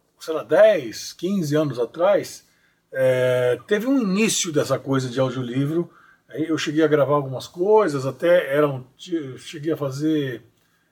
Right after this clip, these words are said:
audiolivros infantis, tipo, livrinhos pequenos, assim, de dez páginas, com uma historinha, mas todo produzido, né, com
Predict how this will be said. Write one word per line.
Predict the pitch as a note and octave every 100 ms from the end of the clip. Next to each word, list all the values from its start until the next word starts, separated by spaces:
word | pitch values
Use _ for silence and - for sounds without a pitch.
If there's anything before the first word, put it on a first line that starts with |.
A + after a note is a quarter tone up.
| _
audiolivros | C3 B2+ C3 D3 C#3+ C#3+ B2+ A2+ - -
infantis, | D#3 C3 C#3 B2 - E3 F3 C3+ -
tipo, | - - C#3+
livrinhos | A2+ A2+ C3 C3 D#3 D#3 B2+
pequenos, | G2+ - E3 E3 B2+ A2
assim, | G2+ - D3+ B2
de | G#2+ G2+ F#2+ _ _ _ -
dez | C3 C#3 -
páginas, | - E3+ D#3+ B2 A2 F#2+ - _ _ _ _ _
com |
uma | C#3
historinha, | C3+ C#3+ F3
mas | E3 C3
todo | - A3 A3+
produzido, | - F#3+ D#3+ A2+ A2 E3+ E3+ G#2+ G#2
né, | C3 D#3
com | - G#2